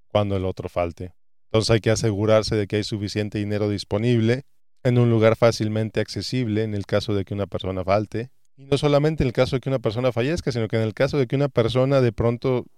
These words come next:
no, no sea capaz de tomar decisiones financieras, sea hospitalizado, se encuentre con un grave problema de salud, pues entonces ya sabe qué hacer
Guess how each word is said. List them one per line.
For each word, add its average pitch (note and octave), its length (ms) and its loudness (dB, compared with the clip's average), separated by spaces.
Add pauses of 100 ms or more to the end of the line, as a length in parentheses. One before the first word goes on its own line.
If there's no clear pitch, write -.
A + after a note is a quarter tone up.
no, A2 160 -20
no A#2 160 0
sea C3+ 180 4
capaz C#3 480 0
de B2+ 80 -4
tomar G#2+ 320 0
decisiones G#2 420 0
financieras, F#2+ 720 -6 (140)
sea - 200 0
hospitalizado, G#2 1000 0
se - 120 -20
encuentre A2+ 420 0
con A2+ 140 0
un A2+ 100 2
grave A2 280 6
problema G#2+ 440 4
de G2+ 100 0
salud, A#2 480 0 (540)
pues G2+ 160 0
entonces G#2 320 0
ya G#2 100 2
sabe G#2 360 0
qué G2 160 -8
hacer - 260 -14